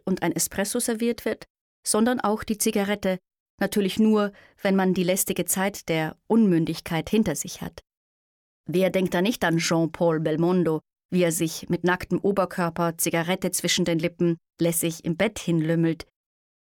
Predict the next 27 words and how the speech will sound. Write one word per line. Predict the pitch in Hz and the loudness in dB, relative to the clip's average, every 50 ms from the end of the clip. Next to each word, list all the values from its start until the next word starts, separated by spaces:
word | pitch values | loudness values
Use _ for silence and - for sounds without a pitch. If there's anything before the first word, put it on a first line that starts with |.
| _ _ _ _ _ _ | _ _ _ _ _ _
Andere | 190 202 208 196 208 220 226 | 0 0 2 2 2 2 2
entscheiden | 233 233 - - 233 226 226 226 | 2 2 0 0 0 2 2 2
sich | 233 247 - | 2 2 2
möglicherweise | 233 214 214 214 226 220 - 233 220 226 220 220 226 - - | 2 2 2 2 0 -2 -2 -2 0 0 0 0 0 -2 -4
eher | - - 202 202 214 214 220 226 | -2 0 0 2 2 2 0 -2
für | - - 233 | -2 -2 -2
das | 214 214 - | -2 -2 -4
Frühstück | - - - 240 233 - - 233 226 - - | -4 -2 -2 -2 -2 -2 -2 -4 -2 0 -2
mit | 226 214 208 - | -2 -2 -2 -2
dem | 208 208 214 214 | -2 0 0 0
Titel | - 233 233 220 - 220 226 220 - - - - - _ _ | -2 -2 -4 -2 -2 -2 -2 -2 -4 -8 -18 -20 -20 _ _
Zimmer | - - - 214 214 208 214 208 | -2 0 2 4 4 4 2 2
mit | 196 - - - | 0 0 0 0
Aussicht, | - 247 240 - - - - - - - - - _ _ _ _ _ _ _ _ - | 0 0 0 -2 -4 -6 -8 -10 -14 -18 -20 -20 _ _ _ _ _ _ _ _ -2
weil | 196 190 185 | 0 0 2
sie | 196 185 | 0 0
sich | - 190 175 - - | 0 0 -2 -2 -2
für | 180 165 | -2 0
das, | 165 165 214 214 - - - - - - - | 0 0 2 0 0 -2 -4 -8 -16 -8 -4
was | - 185 - | -4 -2 0
der | 190 180 - | -2 -2 0
Tag | - 185 180 185 190 - - | 0 0 0 0 0 -2 -2
allenfalls | 185 185 196 190 175 - - 190 175 170 170 - | -2 0 2 2 0 0 0 0 0 0 0 -2
von | - - 185 170 - | -2 -2 -2 -2 0
ihnen | - 180 170 170 170 | 0 0 0 0 0
abverlangen | - 170 - - - - 165 156 151 156 165 165 165 165 | -2 -4 -6 -4 -4 -2 0 0 2 2 2 0 0 0
wird, | 180 180 196 - | -2 -2 -2 -6